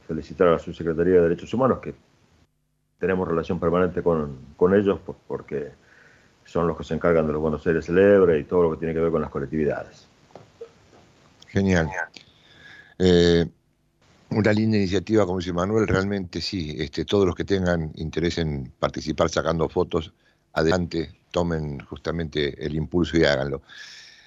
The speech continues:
Speaker 2: Nos vamos a encontrar con Ximena porque ella nos va a decir cómo viene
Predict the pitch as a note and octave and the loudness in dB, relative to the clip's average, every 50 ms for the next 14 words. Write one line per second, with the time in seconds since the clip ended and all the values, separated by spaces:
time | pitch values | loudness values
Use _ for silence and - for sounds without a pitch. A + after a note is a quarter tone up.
0 | _ _ - - E2 F#2+ F#2+ G#2+ A2+ A2+ G#2+ A2 G2 F#2+ G2 F2 G#2 G#2+ - G2+ | _ _ -6 -2 0 2 4 4 4 2 2 0 -2 -2 0 0 0 -2 0 -2
1 | G#2 F#2+ F2 G2 G2 A2 B2 B2+ B2+ G2+ E2+ D#2+ D#2+ F2+ F2 F2+ F2+ E2+ E2+ E2+ | -4 -2 -2 -2 -2 0 2 2 2 0 0 -2 -2 -2 -2 -4 -4 -4 -2 -2
2 | F2 F2 E2+ D#2 - - G#2+ G#2+ G#2+ G2+ - _ _ _ _ - G#2+ G#2 G#2 G2+ | 0 0 0 -2 -2 -2 -2 0 0 -2 -4 _ _ _ _ 0 0 2 2 0
3 | F#2+ F#2 G2+ G2+ A2 A#2+ B2 B2 B2 B2 B2 A#2+ A#2+ A#2 A#2+ | 0 -2 -4 -6 -6 -4 -2 -2 0 0 0 0 0 -2 -6